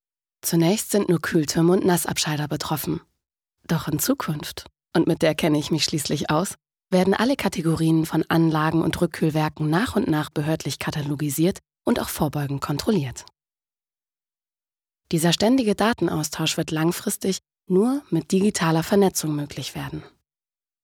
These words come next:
Daher ist jetzt der richtige Zeitpunkt,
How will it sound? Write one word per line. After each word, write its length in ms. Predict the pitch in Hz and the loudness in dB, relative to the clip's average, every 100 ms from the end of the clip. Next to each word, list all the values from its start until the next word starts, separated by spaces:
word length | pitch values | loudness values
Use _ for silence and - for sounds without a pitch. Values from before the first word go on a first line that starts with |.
| - | -2
Daher 380 | 180 226 240 226 | 2 2 2 -2
ist 200 | 165 - | -2 0
jetzt 260 | 180 - | 0 0
der 120 | 175 160 | -2 -2
richtige 340 | 156 - 165 | -4 -4 -6
Zeitpunkt, 720 | - 160 151 - 165 208 - | -2 -4 -4 -2 -2 -2 -12